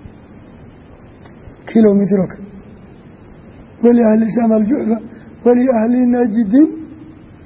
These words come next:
kor dadkii ka yimid, Riyaad iyo meeshaasna Qarnal Manaasil, meesha Qarnal Manaasil la yiraa, Waadi Sayd, Taif markii la soo dhaafo, meeshaasaa u magacaaban.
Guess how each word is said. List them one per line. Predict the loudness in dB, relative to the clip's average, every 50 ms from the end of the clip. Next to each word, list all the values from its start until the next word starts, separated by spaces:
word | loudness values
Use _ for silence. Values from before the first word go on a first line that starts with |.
| -20 -20 -20 -20 -20
kor | -6 -6 -6 -4
dadkii | -4 -6 -6 -6 -4 -6 -8 -6
ka | -4 -2
yimid, | 0 0 0 -2 -4 -6 -10 -16 -20 -20 -20 -20 -18 -8
Riyaad | -2 -2 -2 0 -2 -2
iyo | -2 -2 -2 -2
meeshaasna | -2 0 -2 -2 -2 -2 -4 -4 -2 -4 -4 -6 -6 -14 -20 -20 -20 -20 -16 -6
Qarnal | -4 -2 0 2 2 2 2 2 0
Manaasil, | 0 0 0 -2 -2 -2 -4 -4 -2 0 0 0 0 -2 -10 -18 -20 -20 -20 -20 -12 -2
meesha | 0 0 0 2 -2 -4 -4 -4
Qarnal | -4 -2 -2 0 0 0 2
Manaasil | 0 0 2 2 2 0 0 0 0 0 0 0
la | 0
yiraa, | 0 -2 0 -2 -2 -4 -6 -14 -20 -20 -20 -20 -12
Waadi | -8 -6 -4 -4 -4 -4 -6
Sayd, | -6 -2 0 0 0 0 -4 -14 -20 -20 -20 -20 -20 -10
Taif | -6 -4 -2 -2 -2
markii | -2 -2 -2 -2 -2 -4 -4
la | -4
soo | -2 0 0 0 0
dhaafo, | 0 -2 -2 -2 -4 -6 -8 -10 -16 -20 -20 -20 -20 -20 -20 -20 -20 -20 -20 -10
meeshaasaa | -4 -4 -2 0 0 -2 0 0 0 0 0
u | 0 0
magacaaban. | 0 0 0 -2 -2 -2 -2 -2 -2 -2 -2 -4 -6